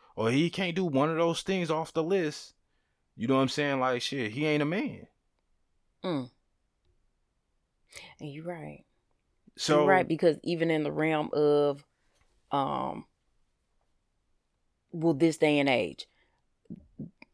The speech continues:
Speaker 2: women, uh, cooking and cleaning was a requirement at one time, but going through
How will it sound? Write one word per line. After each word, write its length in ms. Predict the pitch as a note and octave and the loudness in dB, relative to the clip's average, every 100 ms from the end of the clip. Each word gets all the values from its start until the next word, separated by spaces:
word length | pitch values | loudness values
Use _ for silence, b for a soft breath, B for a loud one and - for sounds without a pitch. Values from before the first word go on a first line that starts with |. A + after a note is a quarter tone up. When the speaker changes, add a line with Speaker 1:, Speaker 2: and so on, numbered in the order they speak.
| - _ | -20 _
Speaker 2:
women, 680 | D#3+ E3+ G#3 G#3+ G3+ G3 F#3 _ _ _ _ - | -2 0 2 0 -2 -6 -10 _ _ _ _ -12
uh, 220 | A#2+ - - | -12 -12 -6
cooking 380 | - B3 G3 F#3 | -2 0 0 0
and 160 | D#3 C3+ | 0 0
cleaning 640 | F#3+ E3 D#3 D3 B2+ C#3 | 0 0 0 -2 -2 -2
was 260 | D3+ B2 - | -2 -2 0
a 100 | D3+ | 0
requirement 720 | C#3 C3 F3 C#3+ B2+ B2 F#2 | 2 0 6 6 6 2 -2
at 160 | A#2+ - | -4 -4
one 200 | A#2+ B2 | -4 -4
time, 420 | - - G1+ G1+ - B B - | -8 -10 -12 -14 -20 B B -4
but 440 | D3+ C#3 A#2 - | 2 2 2 -2
going 440 | D#3+ D3+ D3 C#3+ C#3 | 0 4 4 2 -2
through 420 | - D3 C#3+ C3+ | 0 2 2 0